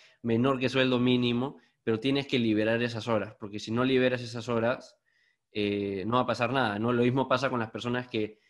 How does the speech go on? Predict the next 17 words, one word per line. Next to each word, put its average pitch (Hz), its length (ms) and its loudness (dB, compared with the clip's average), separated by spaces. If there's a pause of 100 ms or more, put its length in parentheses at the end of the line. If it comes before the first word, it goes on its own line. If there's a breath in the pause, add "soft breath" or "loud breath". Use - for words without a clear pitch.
(160 soft breath)
están 123 320 -2
en 131 80 0
la 127 60 2
universidad 117 840 0
y 127 160 0
con 127 180 2
trabajo 113 600 -2
y 123 120 -4
que 123 160 -2
te 113 200 -8
dicen, 117 300 -2
"Oye, 117 200 0
quiero 123 200 0
emprender", 113 540 0
es 110 140 -6
como 120 240 -4
que 98 300 -8